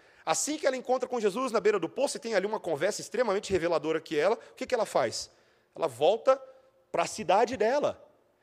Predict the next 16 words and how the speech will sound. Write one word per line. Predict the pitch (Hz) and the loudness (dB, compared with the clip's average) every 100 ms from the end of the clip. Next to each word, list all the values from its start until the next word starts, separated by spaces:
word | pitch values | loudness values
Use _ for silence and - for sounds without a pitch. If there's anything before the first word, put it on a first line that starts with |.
| _ _ | _ _
e | 170 | 2
anuncia | 220 247 247 - - 262 302 233 | 4 0 -4 -4 -2 0 2 2
aquelas | - 196 185 | 2 0 0
coisas | - 202 202 214 214 | -4 -2 0 -2 -4
que | 226 | 0
ela | 220 | 2
ouviu | 254 139 151 | 0 -2 -6
da | 214 | -4
parte | 214 135 131 - 170 - - _ | -2 0 -2 -4 -10 -10 -20 _
de | 151 | -10
Jesus. | 190 240 196 339 - - - _ _ _ _ _ _ - | -2 0 2 0 0 -6 -14 _ _ _ _ _ _ -8
O | - 254 | 0 6
mesmo | 226 302 269 | 6 6 2
acontece | 285 285 269 262 269 | 2 2 8 8 8
com | 302 302 | -2 -2
Zaqueu. | 254 277 277 220 277 202 | 2 2 2 2 4 2